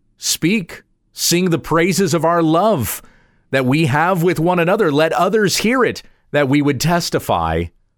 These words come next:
of the Lord our God and the love he has for us." And then we respond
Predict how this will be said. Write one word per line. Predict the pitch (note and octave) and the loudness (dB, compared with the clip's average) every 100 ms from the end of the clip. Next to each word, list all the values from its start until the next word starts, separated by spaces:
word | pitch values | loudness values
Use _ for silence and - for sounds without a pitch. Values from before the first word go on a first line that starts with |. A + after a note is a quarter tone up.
| _ _ - | _ _ -6
of | B2 G2 | -4 -2
the | A#2 | -2
Lord | A2+ C3 D#3 E3 - | 0 2 2 0 -2
our | C3 C#3 C#3 | -2 0 0
God | B2+ A#2 F#2+ F2 E2 - _ _ _ _ - | -2 0 0 0 -4 -8 _ _ _ _ -8
and | B2+ A2+ | -2 0
the | G#2 | 0
love | G#2 B2+ B2+ | 0 0 -2
he | G#2 B2+ A2+ | -2 -2 0
has | A2 A2 - | 0 -2 -4
for | - G2+ | -2 -2
us." | F#2+ F2 - - - _ _ _ _ | 0 -2 -6 -10 -14 _ _ _ _
And | A#2+ B2 | -4 -2
then | B2 A2+ | 0 0
we | A#2 D3+ | 0 2
respond | E3 D3+ - - D#3 C#3 A2 F#2+ G2 | 2 0 -2 -2 -2 0 0 0 -2